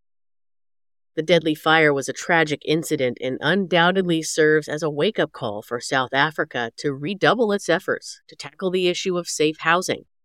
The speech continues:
stop the decay of inner cities, and revitalize urban areas, municipal authorities need to apply regulatory and legal provisions to protect human life, or will be held accountable.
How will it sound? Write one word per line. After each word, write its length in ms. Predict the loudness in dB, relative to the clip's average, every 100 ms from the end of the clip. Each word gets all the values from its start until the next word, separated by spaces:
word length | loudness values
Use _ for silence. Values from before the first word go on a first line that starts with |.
| _ -14
stop 400 | -4 0 -2 -2
the 80 |
decay 480 | -6 -6 -4 0 2
of 140 | 2 0
inner 180 | -2
cities, 500 | -6 -2 -2 -2 -10 -16 _ _
and 140 | -4 0
revitalize 720 | 0 4 6 6 2 2 0
urban 260 | 0 0 0
areas, 640 | 2 0 0 -2 -8 -16 _ _ _ _ _ _
municipal 580 | -2 0 0 0 0 0
authorities 560 | 2 4 4 4 0
need 200 | 0 -2
to 120 | -2 -10
apply 380 | 2 4 4
regulatory 840 | 4 2 2 0 -2 -2 0 0 -2
and 260 | -4 -4 -4
legal 360 | -6 -4 -4
provisions 640 | -2 -2 4 4 4 -4 -6
to 120 | -10
protect 400 | -10 0 0 0
human 340 | -4 -2 -2
life, 360 | 0 0 -2 -6 _ _ _ -6
or 140 | -4
will 140 | -4
be 120 | -6 0
held 220 | 0 0
accountable. 640 | 0 0 0 -2 -4 -4